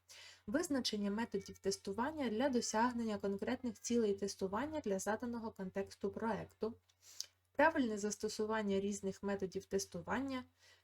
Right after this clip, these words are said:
написання звіту про завершення тестування, який включає оцінку результатів тестування. Крім того, навички можна оцінювати за допомогою зовнішніх кваліфікацій, сертифікатів, досвіду роботи та ступенів.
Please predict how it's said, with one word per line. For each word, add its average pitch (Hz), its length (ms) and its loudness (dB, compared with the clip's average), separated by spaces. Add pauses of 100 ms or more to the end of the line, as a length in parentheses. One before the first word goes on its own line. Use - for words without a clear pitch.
написання 240 560 0
звіту 208 420 0
про 202 180 2
завершення 196 680 -2
тестування, 208 680 -4
який 233 280 0
включає 214 600 0
оцінку 226 540 -4
результатів 202 640 -2
тестування. 180 840 -4 (1400)
Крім 339 240 0
того, 208 380 0 (280)
навички 302 500 0
можна 240 340 2
оцінювати 240 800 2
за 220 140 4
допомогою 214 640 2
зовнішніх 233 580 0
кваліфікацій, 208 760 2
сертифікатів, 226 920 2
досвіду 208 460 2
роботи 185 420 2
та 202 200 2
ступенів. 180 580 0